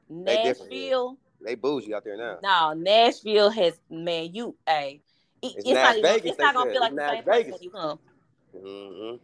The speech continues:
Speaker 1: I can't wait, though, 'cause that's my home. I've lived there for seven years. I love the T S U, the Tennessee State. That was definitely what molded me into the person I am now. I love the relationships I built out there. I love
Speaker 2: Yeah.
Speaker 1: all seeing all you guys. And that's why I think also about the H B C U life is, like,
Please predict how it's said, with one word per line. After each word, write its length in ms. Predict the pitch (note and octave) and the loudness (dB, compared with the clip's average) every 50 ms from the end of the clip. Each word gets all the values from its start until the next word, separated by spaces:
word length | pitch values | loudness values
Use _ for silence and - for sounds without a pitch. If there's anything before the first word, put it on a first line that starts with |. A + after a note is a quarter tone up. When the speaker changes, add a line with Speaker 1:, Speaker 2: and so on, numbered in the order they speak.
| _ - | _ -2
Speaker 1:
I 80 | - D#3+ | -2 0
can't 260 | - B3 A3+ A3 G3+ | 2 2 2 2 2
wait, 220 | G#3 A3 G#3+ F3 | 2 2 2 2
though, 120 | - D3 C3+ | 0 0 0
'cause 100 | C#3 C#3 | 0 0
that's 160 | D#3 E3+ E3+ | 0 0 0
my 140 | F3 E3 E3 | 0 -4 -2
home. 260 | E3+ F3+ F3 E3+ E3 | -2 -2 -2 -2 -2
I've 120 | D#3+ D3+ | -4 -6
lived 160 | D3+ E3+ E3+ E3 | -6 -6 -4 -6
there 60 | E3 | -6
for 80 | - | -8
seven 260 | D3 - E3+ D#3 D#3 D#3+ | -8 -6 -6 -6 -6 -4
years. 340 | E3 E3 D#3 D3+ D3+ D3 - _ _ _ _ _ - | -4 -4 -2 -2 -4 -6 -8 _ _ _ _ _ -4
I 80 | A#2 | -4
love 400 | B2+ B2+ C#3+ D#3 D#3 D#3 D3+ D3+ | -2 0 0 2 2 2 2 2
the 140 | - D3+ D3+ | 2 0 0
T 280 | D3 _ - F3 D#3+ D#3+ | 0 _ -8 -8 -6 -6
S 180 | C#3+ C#3 - | -6 -6 -6
U, 260 | - D#3 D3+ D3+ D3 C#3+ _ | -6 -6 -6 -6 -6 -8 _
the 120 | - D3 C#3+ | -4 -4 -4
Tennessee 380 | _ - E3 D#3 D3 - D#3+ | _ -4 -6 -6 -6 -8 -10
State. 300 | D3+ - D#3+ D#3 D3 D3 C#3 | -8 -4 -2 -2 -2 -2 -2
That 120 | C#3+ C#3+ | -4 -4
was 100 | C3+ B2 - _ _ - | -4 -8 -14 _ _ -6
definitely 280 | C#3+ D3+ D#3+ D#3 D#3 D3 | -4 -4 -4 -4 -4 -4
what 120 | D3+ D3 | -2 0
molded 280 | C3 C#3+ D3 D3+ D3 D3 | 2 2 2 2 0 -2
me 100 | D3 C#3+ | -4 -4
into 120 | C3+ D3 | -4 -6
the 60 | C3 | -6
person 300 | - - C#3+ D3 C#3+ C3+ | -4 -2 -2 -2 -2 -4
I 60 | C#3 | -4
am 100 | C#3 C#3+ | -4 -2
now. 300 | C#3 C#3 C#3 C3+ C3+ C3+ - _ _ _ _ _ _ - | -2 -2 -2 -2 -2 -4 -6 _ _ _ _ _ _ -8
I 60 | - | -4
love 220 | A#2 C3 C#3 C3+ C3+ | -2 0 0 0 0
the 80 | C#3 | -2
relationships 560 | A#2+ B2+ B2+ C3+ D3 C#3+ - - - D#3 B2+ | -2 0 2 2 2 0 -2 -6 -6 -4 0
I 120 | C#3 C3+ C3 | 0 0 0
built 320 | C3 - C#3 D3+ D3 - | 2 2 0 0 0 0
out 200 | D3 C3+ C#3 C#3 | 0 0 0 0
there. 280 | C3 C3+ C3+ C3 B2+ B2 _ _ _ - | -2 -4 -4 -4 -4 -6 _ _ _ -8
I 80 | - A2+ | -6 -4
love 240 | B2 C3 C3+ C#3 - | 0 2 2 2 2
Speaker 2:
Yeah. 40 | |
Speaker 1:
all 240 | - C3+ C#3+ D3 D3+ | 0 0 2 2 2
seeing 340 | - - - F3 F3 E3 D#3+ | 0 -2 -4 -2 -2 0 0
all 120 | D#3+ D#3 | 0 -2
you 120 | D3 D3 D3 | -2 -2 -2
guys. 280 | D3 D3+ D3 D3 C#3+ | 0 2 2 2 0
And 100 | C3 C#3+ | 0 0
that's 120 | E3 F3 F3 | -2 0 0
why 120 | F#3 E3+ D#3+ | 2 0 0
I 20 | |
think 220 | D#3+ - E3+ D#3+ | 0 -2 -4 -4
also 440 | - D#3+ E3 D#3+ - D#3 D3 D3 C#3+ | -2 -2 -4 -2 -4 -4 -4 -2 -2
about 200 | C3+ C3+ C#3+ C#3+ | -2 -4 -6 -8
the 120 | _ - D#3+ | _ -10 -10
H 100 | D3 _ | -10 _
B 60 | D3 | -12
C 140 | C3+ - E3+ | -12 -10 -8
U 60 | D#3+ | -6
life 240 | D3+ C#3+ C#3 C#3 C#3 _ | -4 -4 -4 -4 -6 _
is, 100 | B2+ A2+ | -8 -2
like, 220 | C3 B2+ B2 - | -2 -2 -2 -4